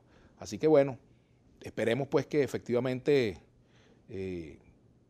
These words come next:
desde la clase política se actúe responsablemente y fortalezcamos la vía electoral en Venezuela, que para mí es el único camino que tenemos los venezolanos para dirimir en paz nuestras diferencias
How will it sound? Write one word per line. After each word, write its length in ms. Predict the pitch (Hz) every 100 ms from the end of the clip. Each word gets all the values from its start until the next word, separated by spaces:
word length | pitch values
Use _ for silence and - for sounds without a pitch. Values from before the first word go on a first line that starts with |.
| - -
desde 300 | 147 117 117
la 80 | 107
clase 240 | 117 104
política 340 | 143 123 135 143
se 100 | 127
actúe 240 | - 131
responsablemente 960 | 143 143 - 117 131 147 170 185 214 214 - _ _ _ _ -
y 240 | 165 214
fortalezcamos 960 | - 160 - 120 110 165 185 214 208 -
la 200 | 127 117
vía 180 | 120 139
electoral 400 | 147 120 113 113
en 80 | 135
Venezuela, 320 | 120 151 160
que 100 | 131
para 220 | 110 104
mí 220 | 131 202 - _ _ -
es 60 | 113
el 80 | 127
único 260 | 131 139
camino 320 | 113 113 131 139
que 60 |
tenemos 260 | 107 104 127
los 100 | 131
venezolanos 440 | 110 - 101 135
para 200 | - 110
dirimir 360 | 98 92 101 120
en 100 | 131
paz 300 | 120 139 - _ _ _
nuestras 400 | 127 147 147 156 -
diferencias 600 | 123 120 127 127 127 156